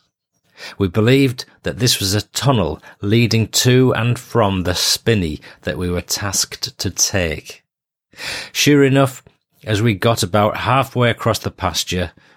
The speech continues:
the discoloured ground was clearly visible, winding like a ribbon straight to the spinney. We whipped the guns around and slung in a couple of two-inch mortar bombs straight into the spinney,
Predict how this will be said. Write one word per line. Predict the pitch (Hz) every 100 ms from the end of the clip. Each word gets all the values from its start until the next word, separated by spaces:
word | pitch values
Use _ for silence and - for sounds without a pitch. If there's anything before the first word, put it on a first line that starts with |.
| -
the | 87
discoloured | 92 90 - - 110 107 95
ground | 107 110 95 87
was | 87 82 - _ -
clearly | - 117 117 117 110
visible, | 92 98 87 82 71 _ _ - -
winding | 90 104 120 110 117
like | 113 113 -
a |
ribbon | 107 107 104 87 76
straight | - - - 110 120 120 -
to | -
the | 107
spinney. | 104 - - 95 85 78 _ _ _ _ _ _ - - -
We | 127 127
whipped | 98 101 107 151 - -
the | -
guns | 85 113 101 90
around | 98 98 92 87
and | 85 82
slung | - - - 127 127
in | 113 110
a | 104
couple | - 110 104
of | 98 -
two-inch | - 123 113 107 -
mortar | 107 104 -
bombs | 82 92 87 82 - -
straight | - - - - 143 139 127 131
into | 107 104
the | 101
spinney, | - - - 107 90 82